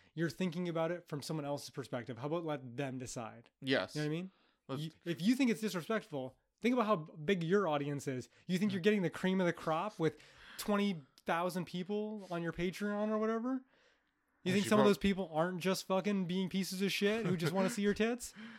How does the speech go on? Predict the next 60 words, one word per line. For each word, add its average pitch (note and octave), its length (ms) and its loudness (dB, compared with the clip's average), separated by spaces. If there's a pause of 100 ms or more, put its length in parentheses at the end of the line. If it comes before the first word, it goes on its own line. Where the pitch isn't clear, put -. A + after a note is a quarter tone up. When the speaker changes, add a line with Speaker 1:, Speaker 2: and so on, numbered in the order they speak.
(100)
Speaker 1:
Like, E3 160 2
Speaker 2:
That's, C#3+ 140 4
like, D3+ 220 8
ninety-nine C3+ 600 10
percent C3 320 4
of A#2 80 0
them. A2 280 -2
Speaker 1:
Well, G#3+ 240 6
maybe, F#3 300 6
but F3+ 160 0
I'm F#3+ 200 4
sure G#3+ 140 4
there's, F3 180 2
like, E3 240 2 (260)
a E3+ 80 0
certain F#3+ 280 -2
percentage D#3+ 480 -2
that D3 240 0 (100)
really D#3 240 2
care D#3+ 260 0
about B2+ 260 0
her D3+ 260 2
as B2+ 80 -2
a B2 40 -6
person B2+ 560 -2 (300)
and D3 160 0
just C3+ 140 -6
like C#3 200 0
seeing C#3 480 -4 (260)
her D3+ 220 0
because C3 220 -6
she's B2+ 160 -8
attractive, C3 540 -6
right? C3 200 -6
They C#3 120 -2
built C3+ 240 -4
a - 20 -4
bond C#3 460 -6 (480)
to A#2 40 -8
her A2+ 420 2
Speaker 2:
Eh, - 40 -2
Speaker 1:
content. F#3+ 260 -2 (220)
I D#3+ 80 0
feel G#3 140 2
like A3+ 100 6
Speaker 2:
I, A#2 200 6
I - 20 10
would B2 160 4
view A#2+ 220 0
that A2+ 200 6
as G#2+ 140 0
more A2 180 0
or G#2+ 60 4
less G#2+ 160 0
the - 80 -8
same A2 220 0
thing. G#2+ 260 -2 (1040)
Speaker 1:
Well, F3+ 320 2
I, E3 180 -2
l-, D3 60 -4